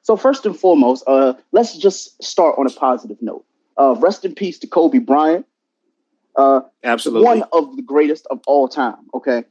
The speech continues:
Speaker 1: The reason why I wanna say
Speaker 2: Absolutely.
Speaker 1: that is because I feel like people have just,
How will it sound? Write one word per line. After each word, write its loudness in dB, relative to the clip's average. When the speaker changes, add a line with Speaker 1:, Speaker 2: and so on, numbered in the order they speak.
Speaker 1:
The -4
reason -2
why 2
I 2
wanna -2
say -6
Speaker 2:
Absolutely. 0
Speaker 1:
that 2
is 0
because -2
I -20
feel -2
like 0
people 0
have 0
just, -2